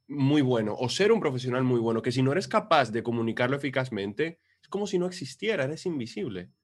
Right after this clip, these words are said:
Entonces, eh, es importante entender que la comunicación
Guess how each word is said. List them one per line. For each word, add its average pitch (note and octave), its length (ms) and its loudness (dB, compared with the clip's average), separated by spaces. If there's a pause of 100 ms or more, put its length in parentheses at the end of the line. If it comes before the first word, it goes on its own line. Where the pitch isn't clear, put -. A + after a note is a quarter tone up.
(400)
Entonces, C#3+ 440 -4 (460)
eh, - 320 -10 (320)
es - 180 -8
importante D#3 800 0
entender A#2+ 640 0
que A2+ 280 -2
la A2 180 -2
comunicación B2+ 800 -2